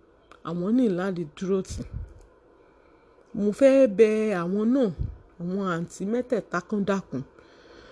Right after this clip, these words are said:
kí wọ́n forí jì olórí Naomi, tó bá tiẹ̀ jẹ́ pé àwọn gan-an ni wọ́n ṣẹ̀ wọ́n. Kí wọ́n forí jì wọ́n. Àwọn ọmọ tiwọn náà, wọ́n á rá láàánú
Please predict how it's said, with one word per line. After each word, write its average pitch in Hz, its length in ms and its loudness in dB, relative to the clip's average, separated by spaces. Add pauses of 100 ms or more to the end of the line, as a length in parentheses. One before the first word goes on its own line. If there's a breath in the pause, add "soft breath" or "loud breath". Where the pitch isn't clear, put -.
(540 soft breath)
kí 277 80 2
wọ́n 269 220 8
forí 233 340 6
jì 190 260 0 (420)
olórí 196 440 4
Naomi, 196 540 6 (960 soft breath)
tó 247 60 8
bá 247 160 4
tiẹ̀ 190 300 -2
jẹ́ 185 140 -4
pé 226 120 -2
àwọn 196 280 0
gan-an 160 240 -4
ni 175 100 0
wọ́n 185 220 0
ṣẹ̀ 180 280 -2
wọ́n. 156 180 -4 (2500 soft breath)
Kí - 140 0
wọ́n 240 200 6
forí 220 340 6
jì 202 220 2
wọ́n. 196 180 2
Àwọn 214 260 6
ọmọ 254 200 8
tiwọn 247 420 6
náà, 269 200 8 (840 soft breath)
wọ́n 220 140 2
á 247 120 2
rá 254 180 2
láàánú 202 520 2